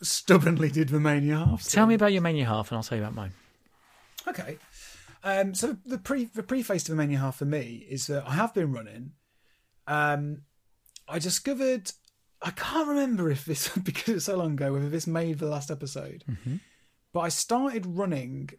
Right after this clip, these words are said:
Speaker 1: from school drop-off home.
Speaker 2: Yeah. Remember that? Remember school?
Speaker 1: Yeah, oh
Speaker 2: From
Speaker 1: God.
Speaker 2: the before
Speaker 1: Bloody
Speaker 2: times.
Speaker 1: John, John, John, John. I fucking miss school so much.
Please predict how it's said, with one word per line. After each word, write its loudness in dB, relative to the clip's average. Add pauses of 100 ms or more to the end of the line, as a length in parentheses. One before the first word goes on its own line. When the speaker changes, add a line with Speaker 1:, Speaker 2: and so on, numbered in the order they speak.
(160)
Speaker 1:
from -2
school 0
drop-off -2
home. -6 (260)
Speaker 2:
Yeah. 0 (180)
Remember 6
that? 4
Remember -2
school? 2 (800)
Speaker 1:
Yeah, 6
oh 4
Speaker 2:
From -4
Speaker 1:
God. 4
Speaker 2:
the -4
before 4
Speaker 1:
Bloody 6
Speaker 2:
times. -4
Speaker 1:
John, 2 (320)
John, 2 (340)
John, -6 (280)
John. -2 (760)
I -4
fucking 2
miss 0
school 0
so -2
much. -2